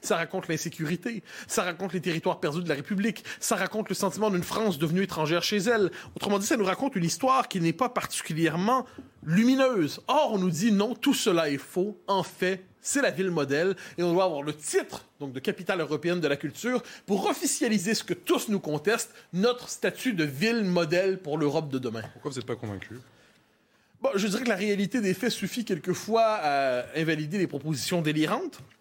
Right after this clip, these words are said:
Speaker 1: Mais ce qui est intéressant, c'est voir le symbole. En fait, c'est, c'est très révélateur de ce qui se passe. Saint-Denis, c'est le lieu associé dans l'imaginaire collectif au roi de France. C'est la figure centrale, la basilique Saint-Denis.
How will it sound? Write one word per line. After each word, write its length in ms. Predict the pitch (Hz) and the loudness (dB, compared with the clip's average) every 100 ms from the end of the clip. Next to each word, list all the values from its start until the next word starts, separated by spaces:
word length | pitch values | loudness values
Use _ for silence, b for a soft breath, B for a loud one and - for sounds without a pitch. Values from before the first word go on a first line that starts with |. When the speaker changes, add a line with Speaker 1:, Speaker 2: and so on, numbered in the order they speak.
| 165 | 0
Speaker 1:
Mais 200 | 190 339 | 4 4
ce 80 | - | 2
qui 60 | |
est 100 | 247 | -2
intéressant, 440 | 214 226 220 339 330 | -2 0 0 -2 -2
c'est 120 | 180 | -2
voir 180 | 190 233 | -2 -2
le 60 | |
symbole. 440 | 160 - 180 170 156 | -2 0 0 0 0
En 20 | |
fait, 140 | 285 | -2
c'est, 180 | - 214 | -4 -4
c'est 140 | - | -4
très 140 | - 320 | -4 -2
révélateur 460 | 190 156 135 165 | 0 2 2 0
de 60 | 135 | -4
ce 60 | - | -6
qui 80 | |
se 80 | - | -10
passe. 320 | 131 98 - - _ b b b b b | -8 -8 -12 -20 _ b b b b b
Saint-Denis, 560 | - 175 202 311 381 - | -2 0 2 2 0 -6
c'est 600 | - - - 208 226 202 - | -8 -4 2 2 2 -2 -4
le 140 | 139 | -2
lieu 520 | 135 139 190 277 240 - | -2 0 2 2 -2 -4
associé 640 | - - - - 185 262 262 B B | -4 -2 -2 -2 0 -2 -4 B B
dans 120 | - 175 | -2 0
l'imaginaire 440 | 165 151 151 185 | 2 0 0 0
collectif 640 | 151 143 - - 285 - - B B | 0 -2 -2 0 -2 -6 -20 B B
au 80 | 120 | -8
roi 160 | 135 180 | -2 -2
de 40 | |
France. 460 | - 175 120 104 - | 0 -4 -4 -8 -10
C'est 80 | 113 | -8
la 80 | 110 | -8
figure 400 | - 151 185 - | -6 0 0 2
centrale, 640 | - 170 - 190 208 190 | 0 -2 0 0 2 0
la 60 | |
basilique 340 | 131 117 131 151 | -4 -6 -4 -2
Saint-Denis. 500 | - 143 156 226 | 0 2 4 4